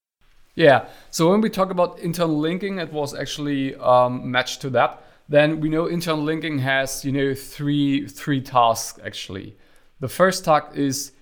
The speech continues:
you know, accessibility. The second one is prioritization, and the third one is actually, uh, signal inheritance. So, and, um, when we talk about signal inheritance, we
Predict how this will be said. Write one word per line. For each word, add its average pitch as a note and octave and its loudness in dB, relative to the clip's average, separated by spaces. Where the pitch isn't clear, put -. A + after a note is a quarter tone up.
you C3+ -8
know, B2 0
accessibility. C#3 -2
The D#3+ -2
second D3+ -2
one C#3+ 0
is C3 -8
prioritization, C#3 0
and C#3 -6
the C3 -10
third - 0
one C#3+ 0
is - -8
actually, B2+ -4
uh, A#2+ 4
signal C3 -2
inheritance. A2 -6
So, G#2 2
and, C3 2
um, C3 0
when C#3 0
we E3 4
talk E3 2
about D3 2
signal D3+ -4
inheritance, D#3+ -4
we D3+ -4